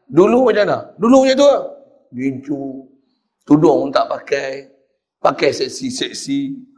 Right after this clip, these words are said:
Duk joget lagi lah tu. Joget. Karaoke lah apa. Dapat hidayat macam mana? Oh, kelombong tu, eh. Bukan macam tadi dia pakai. Macam ni terus.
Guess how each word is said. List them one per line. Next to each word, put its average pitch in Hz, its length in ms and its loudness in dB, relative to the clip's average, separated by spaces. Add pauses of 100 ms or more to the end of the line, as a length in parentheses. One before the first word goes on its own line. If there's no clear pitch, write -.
(560)
Duk 165 160 4
joget 160 480 2
lagi 196 320 0
lah - 80 0
tu. 226 180 4 (680)
Joget. 139 400 -4 (1300)
Karaoke 139 800 2
lah 139 160 6
apa. 139 180 0 (320)
Dapat 127 600 2
hidayat 160 400 2
macam 165 240 -2
mana? 131 80 -4 (400)
Oh, 147 180 0
kelombong 180 460 2
tu, 185 160 -4
eh. 123 80 2 (320)
Bukan 160 320 2
macam 170 80 -6
tadi 208 320 0
dia 202 80 4
pakai. 190 240 4
Macam 151 240 0
ni 214 80 0
terus. 202 320 4